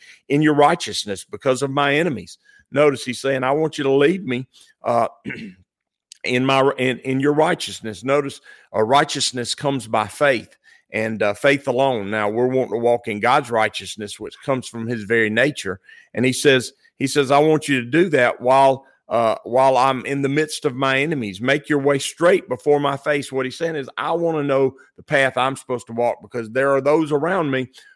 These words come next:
who are not going to walk that path, and there's those around me that seek to destroy that path. Lord, make a way for me. Lord, make a way for me." And, you know, that way is Jesus Christ, and he has made that way for you. But, you know, in,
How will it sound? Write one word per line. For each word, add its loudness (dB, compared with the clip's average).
who -2
are 2
not 2
going 6
to 8
walk 4
that 2
path, 2
and -4
there's 0
those 2
around 0
me -2
that -6
seek -2
to -18
destroy 0
that -4
path. -4
Lord, 4
make 0
a 2
way 4
for -8
me. -12
Lord, 4
make 0
a 0
way 0
for -8
me." -8
And, -4
you 0
know, 0
that -2
way 2
is -2
Jesus -6
Christ, -2
and -6
he -6
has -2
made -4
that -4
way -2
for -14
you. -10
But, -18
you -4
know, 0
in, -2